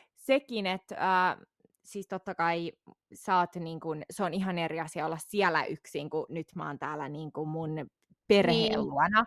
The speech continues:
Speaker 1: mutta siis mullahan ei asu enää yhtäkään ystävää <laughs> Tampereella tyyliin. Okei, mulla asuu
Speaker 2: Mut
Speaker 1: niinku
Speaker 2: eiks,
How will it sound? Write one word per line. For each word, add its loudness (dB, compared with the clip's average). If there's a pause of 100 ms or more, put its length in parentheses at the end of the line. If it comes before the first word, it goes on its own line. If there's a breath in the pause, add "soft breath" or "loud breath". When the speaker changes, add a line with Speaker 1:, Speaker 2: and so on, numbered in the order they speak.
(280 loud breath)
Speaker 1:
mutta 2
siis 2
mullahan 2
ei 2
asu -2
enää 0
yhtäkään 2
ystävää 4 (120)
<laughs> -8
Tampereella -2
tyyliin. -2
Okei, 0
mulla 0
asuu -2
Speaker 2:
Mut 2
Speaker 1:
niinku 4
Speaker 2:
eiks, -4